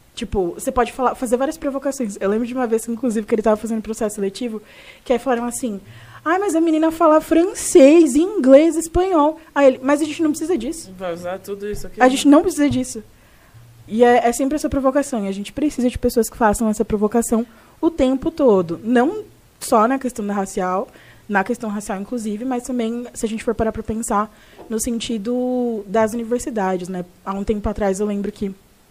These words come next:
Speaker 1: é, tinha muito essa coisa de, "Ai, não vou me candidatar em tal processo seletivo porque eu não fiz Mackenzie, não fiz puc, nem usp." E aí eu sei que, dependendo da minha faculdade, eu não vou conseguir nem entrar lá.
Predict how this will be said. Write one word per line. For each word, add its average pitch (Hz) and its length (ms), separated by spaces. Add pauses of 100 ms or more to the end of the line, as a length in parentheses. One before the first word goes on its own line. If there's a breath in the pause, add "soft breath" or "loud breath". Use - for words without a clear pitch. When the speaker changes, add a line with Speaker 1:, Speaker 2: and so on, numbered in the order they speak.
(260)
Speaker 1:
é, 190 400
tinha 214 200
muito 208 160
essa 220 140
coisa 214 200
de, 185 160 (300 loud breath)
"Ai, 208 180
não 196 80
vou 202 100
me 202 80
candidatar 208 480
em 190 60
tal 208 140
processo 202 340
seletivo 240 380
porque 277 200
eu 247 60
não 233 80
fiz 202 180
Mackenzie, 208 480
não 175 80
fiz 214 180
puc, 220 320
nem 247 180
usp." 190 260 (440 soft breath)
E 208 120
aí 196 100
eu 208 100
sei 208 180
que, 214 100
dependendo 214 380
da 208 80
minha 202 100
faculdade, 208 440
eu 226 40
não 233 80
vou 233 100
conseguir 226 380
nem 220 160
entrar 311 240
lá. 196 180